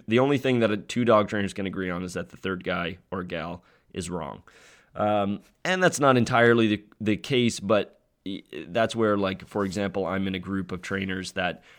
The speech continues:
we more or less all agree on the fundamentals,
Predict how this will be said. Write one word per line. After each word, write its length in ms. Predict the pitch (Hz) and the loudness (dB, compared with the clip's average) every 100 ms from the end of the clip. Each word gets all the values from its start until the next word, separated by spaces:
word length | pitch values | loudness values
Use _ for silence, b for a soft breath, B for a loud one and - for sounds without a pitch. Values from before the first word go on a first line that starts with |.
| B B - | B B -10
we 400 | 95 104 107 120 | -4 -2 2 4
more 500 | 123 110 107 110 110 | 4 4 6 6 4
or 80 | 101 | 2
less 280 | 98 95 - | 2 -2 -2
all 300 | 90 92 92 | -2 -2 -2
agree 680 | 92 82 87 87 87 87 87 - 92 | -6 -8 -6 -4 -4 -6 -8 -12 -10
on 500 | 90 80 82 82 85 - _ | -8 -8 -8 -10 -12 -20 _
the 100 | - | -14
fundamentals, 880 | 92 95 92 87 87 92 123 139 143 | -8 -6 -6 -4 -6 -4 -4 -4 -6